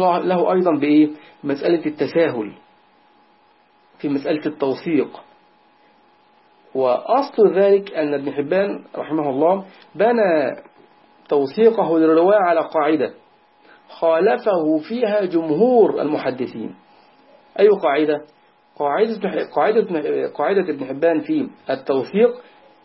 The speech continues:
هي أن كل راو لم يجرحه أحد فهو ثقة، وإن لم يعرف حاله. يعني حتى لو كان مجهول الحال، فما دام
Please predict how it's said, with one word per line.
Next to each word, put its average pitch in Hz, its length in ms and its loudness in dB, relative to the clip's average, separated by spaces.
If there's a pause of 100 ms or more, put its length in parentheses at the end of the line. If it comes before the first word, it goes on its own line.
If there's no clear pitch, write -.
(560)
هي 202 240 6 (480)
أن 113 340 -6 (260)
كل 247 260 0
راو 190 420 2 (880)
لم 190 460 0
يجرحه 151 640 -2
أحد 269 260 -2
فهو 156 200 4
ثقة، - 320 -4 (1300)
وإن 196 200 4
لم 185 180 2
يعرف 165 240 2
حاله. 110 320 -4 (440)
يعني 151 140 -16
حتى 170 260 -4
لو 156 100 2
كان 175 100 0
مجهول 165 240 0
الحال، 233 380 0 (1080)
فما 156 500 -2
دام 165 440 2